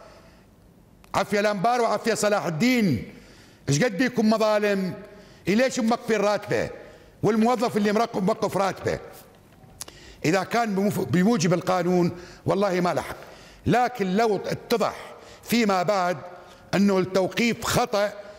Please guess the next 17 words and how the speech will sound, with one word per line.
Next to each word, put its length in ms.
وسهوا، 580
والله 360
هذا 80
الموظف 440
يجب 220
أن 100
ينقطع 340
راتبه 260
سنة. 320
سنة، 420
لأن 160
خبزة 360
الناس 340
صعبة، 380
منين 260
تجيب 200
العالم؟ 480